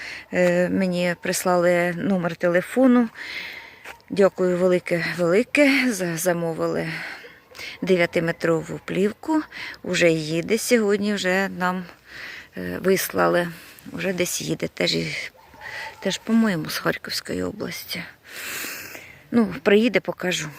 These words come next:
Сто п'ятдесят мікрон. Не, взяли ми цілий рулон п'ятдесят метрів, хоча нам сюди менше, конечно, треба. Ну, нічого, хай краще буде лишня.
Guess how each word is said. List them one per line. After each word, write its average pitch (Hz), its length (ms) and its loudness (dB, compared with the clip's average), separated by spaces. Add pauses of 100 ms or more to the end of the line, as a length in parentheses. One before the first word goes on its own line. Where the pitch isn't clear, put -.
(1300)
Сто - 220 0
п'ятдесят - 440 0
мікрон. 269 460 2 (1500)
Не, 180 500 2
взяли 180 300 6
ми 165 120 2
цілий 175 340 2
рулон 320 400 2 (380)
п'ятдесят 311 420 0
метрів, 262 520 4 (140)
хоча 208 260 2
нам 190 180 -2
сюди 185 320 0
менше, 247 340 0
конечно, 262 420 2
треба. 208 460 0 (1120)
Ну, 339 140 0
нічого, 180 520 -2 (480)
хай 302 220 4
краще - 440 0
буде 175 280 -4
лишня. 160 540 -2